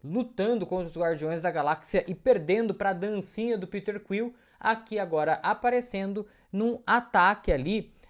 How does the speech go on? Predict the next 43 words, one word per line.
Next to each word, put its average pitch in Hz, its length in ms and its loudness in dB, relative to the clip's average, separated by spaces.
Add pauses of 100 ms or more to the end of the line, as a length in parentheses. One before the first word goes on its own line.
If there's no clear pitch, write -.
(160)
ah, 156 460 2
da 147 240 2
Guarda 160 880 2
Imperial 226 920 4 (160)
de 180 340 -6
Shi'ar. 165 920 2
Sim, 202 420 -4
Shi'ar, 190 540 2
que 233 100 -4
é 226 40 -2
pra 254 200 0
onde 190 300 -4
o 208 40 -10
Professor 196 480 -6
Xavier 165 440 -4
tinha 143 160 -8
sido 127 280 -12
levado 170 600 0 (240)
após 156 400 0
a 139 60 -4
sua 165 280 0
morte 139 640 0 (180)
na 170 140 -4
primeira 180 380 -2
temporada. 190 520 0
Aliás, 208 440 0
antes 240 260 -6
disso 220 180 -12
eu 220 60 -2
gostaria 214 340 -4
de 202 120 -10
destacar 208 440 -8
uma 247 160 -6
coisa. 175 460 0 (160)
Se - 100 -14
a 190 40 -12
gente - 80 -16
ficou 254 260 -6
na 277 100 -2
dúvida 180 320 -6
se - 200 -8
o - 20 -4
Gambit 160 720 -2